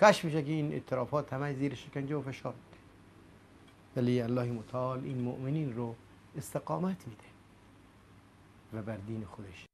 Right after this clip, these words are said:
قائم نگه می‌داره و با دین خودش اونها رو همراه و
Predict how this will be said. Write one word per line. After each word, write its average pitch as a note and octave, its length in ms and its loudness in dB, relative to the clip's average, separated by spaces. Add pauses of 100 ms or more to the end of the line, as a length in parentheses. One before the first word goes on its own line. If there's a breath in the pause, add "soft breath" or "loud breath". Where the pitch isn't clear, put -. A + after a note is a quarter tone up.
(760)
قائم D3 300 -2
نگه A2+ 360 -4
می‌داره G2+ 280 -12 (1500)
و A#2+ 40 -8 (140)
با A2+ 200 -4 (260)
دین E3+ 320 2
خودش A#2 540 -8 (2250)
اونها A2 420 -4
رو G#2+ 180 -4 (3000)
همراه B2+ 560 0 (120)
و B2 300 2